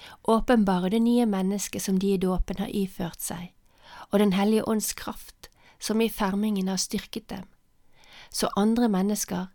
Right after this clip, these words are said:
ser deres gode gjerninger. Punkt to elleve. Biskop Erik Varden presiserer denne oppgaven i en tekst på E V W N hjemmeside,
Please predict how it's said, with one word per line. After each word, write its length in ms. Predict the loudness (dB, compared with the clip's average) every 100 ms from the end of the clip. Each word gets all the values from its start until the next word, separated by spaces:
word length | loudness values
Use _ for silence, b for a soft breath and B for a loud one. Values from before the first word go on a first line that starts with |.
| -8
ser 340 | -2 -2 -2 -6
deres 280 | -6 -6
gode 240 | -6 -4 -2
gjerninger. 540 | -2 -4 -4 -6 -8 -14 _ _ _ _ _ _ _ _ _ _
Punkt 280 | -8 -8 -8 -4
to 260 | -2 -2 -2 -6
elleve. 340 | -4 -4 -8 -18 -20 _ _ _ _ _ _ _ _ _ _ -20 -20 B B B B B B B B
Biskop 380 | 4 4 2 2
Erik 260 | 2 2 2
Varden 360 | 2 2 2 2
presiserer 680 | 0 -2 -4 0 0 0
denne 240 | 0 0 0
oppgaven 560 | -2 -2 -2 -2 -4
i 160 | -4 0
en 140 | 0 0
tekst 480 | -4 -4 -10 -10
på 80 | -8
E 220 | -4 -2
V 80 | -2 -2
W 220 | -2 -4 -2
N 220 | -2 0 -2 -4
hjemmeside, 680 | -2 0 0 -2 -4 -8 -12